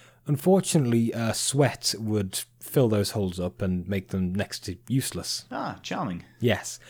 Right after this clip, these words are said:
Speaker 1: In fact, you could drain a cup of sweat, even from just a few minutes in the suit.
Speaker 2: Would it just collect in the legs?
Speaker 1: Oh,
Speaker 2: Just like, <laughs> it's like you're wearing inverse galoshes.
Speaker 1: That's gross. Unfortunately, um, Tsuburaya's death, um,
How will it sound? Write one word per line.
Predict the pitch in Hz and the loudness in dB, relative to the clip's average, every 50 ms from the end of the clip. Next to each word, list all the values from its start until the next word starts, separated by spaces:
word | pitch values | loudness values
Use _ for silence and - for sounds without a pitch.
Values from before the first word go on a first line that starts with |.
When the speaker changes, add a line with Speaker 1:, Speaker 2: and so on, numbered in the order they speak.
| - - - | -20 -6 -4
Speaker 1:
In | 131 | 0
fact, | - - 147 127 | 2 4 4 4
you | 131 | 2
could | 127 - 131 117 | 4 4 2 2
drain | 107 - 113 123 131 131 127 113 104 101 95 92 - - - _ _ _ - | 2 2 4 6 8 8 8 8 6 6 4 2 0 -6 -14 _ _ _ -16
a | - | -14
cup | - - - 131 - - | -10 -2 -2 -2 0 0
of | 107 - | 0 0
sweat, | - - 127 120 101 - - - | 0 2 2 2 0 0 -2 -4
even | - 120 117 110 101 | -2 -2 0 0 0
from | 95 107 | 0 0
just | 98 98 - | -2 -2 -4
a | 101 | -6
few | - - 101 | -4 0 2
minutes | 95 95 104 110 104 92 - - - - | 4 4 4 4 4 2 0 -4 -6 -6
in | - 117 104 98 98 95 | -2 0 0 2 2 2
the | 92 - | 0 0
suit. | - - - 104 92 - - - - - _ _ | -2 -2 -2 -2 -2 -2 -4 -6 -8 -8 _ _
Speaker 2:
Would | 139 139 | -8 -6
it | - | -6
just | - 147 - | -6 -8 -8
collect | - - 123 120 120 131 - - - - - | -6 -4 -4 -2 -2 -4 -4 -6 -10 -8 -4
in | 98 95 | -4 -4
the | 95 | -2
legs? | 92 92 92 87 80 - - - - - _ _ _ _ | -2 -4 -4 -6 -8 -10 -14 -18 -18 -20 _ _ _ _
Speaker 1:
Oh, | 104 87 85 85 - - _ _ _ | -8 -8 -6 -8 -12 -18 _ _ _
Speaker 2:
Just | 104 101 90 | -6 -2 2
like, | 110 101 104 98 90 127 | 2 4 4 4 4 4
<laughs> | |
it's | 151 123 - 127 | 2 2 2 0
like | 131 123 113 | 0 0 2
you're | 120 131 117 | 0 0 2
wearing | 117 117 117 113 113 110 | 4 4 4 4 2 0
inverse | 90 117 120 120 110 95 107 107 107 104 - - | 0 0 0 0 0 2 2 2 2 2 0 -2
galoshes. | - 98 95 98 101 - - - 87 80 - - - | -2 0 2 2 0 0 -2 -4 -6 -6 -8 -10 -14
Speaker 1:
That's | 85 80 - - - - | -12 -12 -12 -14 -12 -10
gross. | - 90 85 87 92 92 92 90 - - - - - - - - - - - _ _ - | -8 -6 -4 -2 0 0 0 -2 -2 -6 -6 -6 -8 -10 -12 -16 -20 -20 -20 _ _ -4
Unfortunately, | 139 131 - 175 175 156 - - 147 123 117 113 110 107 107 117 | -4 2 4 6 6 6 4 4 4 6 6 6 6 6 6 6
um, | 113 113 110 107 104 107 107 101 | 4 4 4 4 4 2 2 0
Tsuburaya's | - - - 110 113 123 117 110 104 98 | 0 0 0 2 4 4 4 4 4 2
death, | 92 95 107 110 101 95 - - - - - - - - - - | 0 0 0 2 2 0 -2 -6 -12 -16 -18 -18 -20 -18 -10 -6
um, | 98 95 95 92 92 92 90 87 87 85 85 85 82 | -2 -2 0 0 0 0 -2 -2 -2 -4 -6 -8 -10